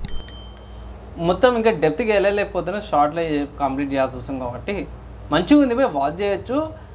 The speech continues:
రెండు మూడు సార్లు అయినా సరే వాచ్ చేసినా సరే కూడా మీకు సాటిస్ఫాక్షన్ అనేది ఉంటుంది.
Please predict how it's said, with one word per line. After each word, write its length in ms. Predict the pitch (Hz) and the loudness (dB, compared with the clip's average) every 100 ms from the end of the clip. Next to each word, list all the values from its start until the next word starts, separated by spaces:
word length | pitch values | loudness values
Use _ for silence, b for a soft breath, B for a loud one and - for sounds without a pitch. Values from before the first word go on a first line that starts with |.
| - | -10
రెండు 160 | - 165 | -2 0
మూడు 180 | 175 180 | 2 2
సార్లు 260 | 180 170 | 4 4
అయినా 100 | 180 | 4
సరే 180 | 170 196 | 0 0
వాచ్ 260 | 160 147 147 | 4 2 2
చేసినా 240 | 156 165 | -6 -6
సరే 220 | 151 156 | -6 -4
కూడా 120 | 160 165 | -2 -2
మీకు 420 | 151 143 139 135 | -4 -4 -4 -4
సాటిస్ఫాక్షన్ 720 | - 131 127 - 143 139 151 | -4 -4 -4 -2 -2 -2 -2
అనేది 260 | 147 139 | -2 -2
ఉంటుంది. 380 | 131 127 147 226 | -2 -2 -2 -2